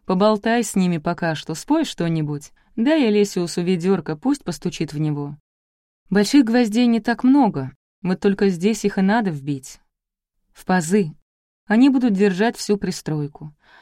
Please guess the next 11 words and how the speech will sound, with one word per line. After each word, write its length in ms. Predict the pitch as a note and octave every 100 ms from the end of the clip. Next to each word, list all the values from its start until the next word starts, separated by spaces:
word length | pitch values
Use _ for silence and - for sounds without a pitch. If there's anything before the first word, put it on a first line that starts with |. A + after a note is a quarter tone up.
| - -
А 120 | - G3
потом 300 | A3+ D#4+ D4+
пойдут 400 | C4 A#3+ C4+ A#3
уж 120 | -
только 300 | A#3 G#3 G#3+
доски 420 | F#3+ B3 B3+ -
и 100 | F3
двухдюймовые 840 | D#3+ G3 G3 E3+ F3 F3 F#3 F3 E3+
гвозди. 540 | E3 G3 G3 D3+ C3+ _ _ _ -
Пустяковая 580 | G3+ - G#3 G3 F3
работа. 500 | D#3 D3+ C#3+ C#3 -